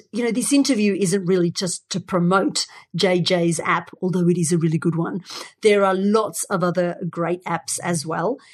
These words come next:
It's really just to encourage you to find something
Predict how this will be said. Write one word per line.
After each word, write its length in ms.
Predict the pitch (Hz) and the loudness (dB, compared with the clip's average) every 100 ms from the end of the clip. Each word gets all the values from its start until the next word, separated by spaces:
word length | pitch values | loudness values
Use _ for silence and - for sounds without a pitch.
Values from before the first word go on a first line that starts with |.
| - _ | -20 _
It's 340 | 240 240 - - | -6 -4 -4 -4
really 320 | 196 302 330 | 2 4 4
just 240 | 277 269 | 2 -4
to 140 | - 214 | -2 -2
encourage 800 | 185 - - 196 214 220 180 160 | -2 -6 -10 0 2 2 0 -2
you 360 | 165 156 170 - - _ _ | 0 0 -2 -8 -18 _ _
to 720 | - 214 196 190 185 185 190 - - | -4 -2 -2 -2 -4 -4 -4 -4 -10
find 540 | - - - 214 240 233 | -20 -6 0 2 2 0
something 720 | - 202 180 180 170 175 | 0 0 0 0 0 0